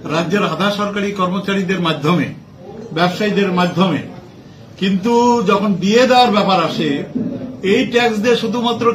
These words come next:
কেন্দ্রীয় সরকারি কর্মচারীদেরই, আহ, কেন্দ্রীয় সরকার ট্যাক্সটা, ইয়ে, ডিএটা দিয়ে থাকে। আমি এটাই বলতে চাই যে এই ডিএ যেহেতু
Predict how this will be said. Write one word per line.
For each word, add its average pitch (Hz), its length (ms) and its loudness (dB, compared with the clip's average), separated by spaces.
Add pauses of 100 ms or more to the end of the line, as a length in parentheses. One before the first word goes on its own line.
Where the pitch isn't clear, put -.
কেন্দ্রীয় 214 480 2
সরকারি 226 500 -2
কর্মচারীদেরই, 208 1000 0
আহ, - 1080 -2
কেন্দ্রীয় 196 320 4
সরকার 202 320 -2 (100)
ট্যাক্সটা, 190 400 -2
ইয়ে, 190 300 2
ডিএটা 185 380 0
দিয়ে 165 200 2
থাকে। 127 280 -8 (760)
আমি 180 260 -4
এটাই 226 300 4
বলতে - 360 4
চাই - 260 0 (720)
যে 180 180 2
এই 220 340 4
ডিএ 202 380 6
যেহেতু 214 840 0